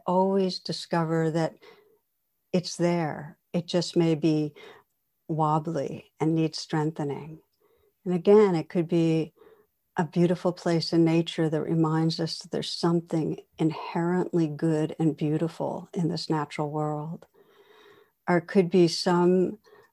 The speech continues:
spiritual figure that resonates to us, like Gandhi's Ram. Could be a, a child or a dog or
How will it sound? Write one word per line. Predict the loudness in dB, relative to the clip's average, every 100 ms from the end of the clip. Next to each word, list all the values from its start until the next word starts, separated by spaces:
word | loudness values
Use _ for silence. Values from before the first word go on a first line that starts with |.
| _ _ _
spiritual | -10 -6 2 4 4 2 -2
figure | 0 0 2 2 2 2 0
that | 0 0 0
resonates | 0 0 2 0 0 -2 -6 -10
to | -4 -4
us, | -4 -6 -8 -10 -10 -16 _ _ _ _ -6
like | -2 -2
Gandhi's | -2 2 4 4 2 0
Ram. | 0 0 -2 -4 -6 -10 -14 _ _ _ -20 _ -6
Could | 0 2
be | 6 4
a, | 4 -2 -8 -20 _ -14
a |
child | -12 -4 0 2 2 2 2 0 0
or | 0 -2
a |
dog | 0 2 4 2 2 2 0 -2
or | -4 -6 -10